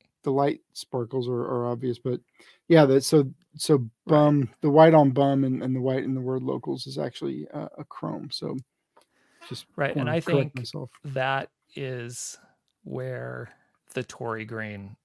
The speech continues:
Speaker 2: is in there. If, if I, uh, remember what Travis had said, is that in that chromy looking thing on the locals, the,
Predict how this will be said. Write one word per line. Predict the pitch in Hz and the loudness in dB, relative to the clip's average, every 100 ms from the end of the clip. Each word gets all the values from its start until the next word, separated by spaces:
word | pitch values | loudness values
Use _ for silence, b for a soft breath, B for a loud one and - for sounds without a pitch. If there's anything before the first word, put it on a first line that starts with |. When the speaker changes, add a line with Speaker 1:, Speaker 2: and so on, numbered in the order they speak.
| - | -16
Speaker 2:
is | - - - - | -14 -12 -14 -12
in | - | -14
there. | - - - | -12 -12 -12
If, | - | -16
if | - | -14
I, | 123 113 117 135 _ _ _ _ _ - | -12 -12 -12 -16 _ _ _ _ _ -14
uh, | - 156 | -14 -14
remember | - 127 123 117 110 | -14 -12 -10 -10 -10
what | 107 - | -10 -8
Travis | 123 107 110 - | -8 -8 -10 -12
had | - 120 | -12 -12
said, | - - 55 - | -10 -8 -10 -10
is | - 120 - | -12 -14 -12
that | 117 113 - | -12 -12 -12
in | 151 139 | -10 -8
that | 135 - | -8 -10
chromy | - - 143 143 139 135 | -18 -10 -6 -4 -4 -4
looking | 127 127 131 120 | -6 -6 -8 -8
thing | 120 117 | -10 -10
on | 110 | -14
the | 107 | -8
locals, | 135 139 - 107 104 | -4 -4 -6 -12 -12
the, | 113 | -14